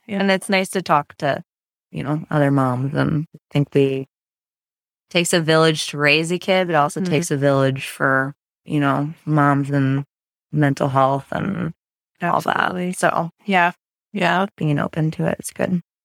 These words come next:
Speaker 1: Yeah. That's perfect. For photos and more information on Hannah, check out our website, the golden hour birth podcast dot com. You can also find links in the show notes to follow Hannah,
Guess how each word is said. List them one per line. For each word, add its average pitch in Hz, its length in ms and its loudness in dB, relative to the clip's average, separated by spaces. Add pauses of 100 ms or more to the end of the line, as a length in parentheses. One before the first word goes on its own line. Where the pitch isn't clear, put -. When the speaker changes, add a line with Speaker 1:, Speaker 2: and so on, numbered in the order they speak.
Speaker 1:
Yeah. 208 240 2 (2250)
That's 196 180 -12
perfect. - 720 -12
For 262 160 0
photos 233 400 2
and 240 100 0
more 214 160 4
information 202 560 -2
on 208 140 4
Hannah, 196 460 0
check 220 200 -6
out 208 140 0
our 208 120 4
website, 196 500 -2
the 190 80 -8
golden 190 320 -6
hour 185 260 2
birth 180 300 -4
podcast 262 760 -2 (200)
dot 185 180 -6
com. 220 280 0 (360)
You 214 60 -4
can 214 120 -2
also 202 300 0
find 202 240 0
links 190 240 -4
in 196 60 -6
the 190 100 -2
show 185 180 -2
notes 185 360 -2
to 190 100 -6
follow 180 480 2
Hannah, 180 480 2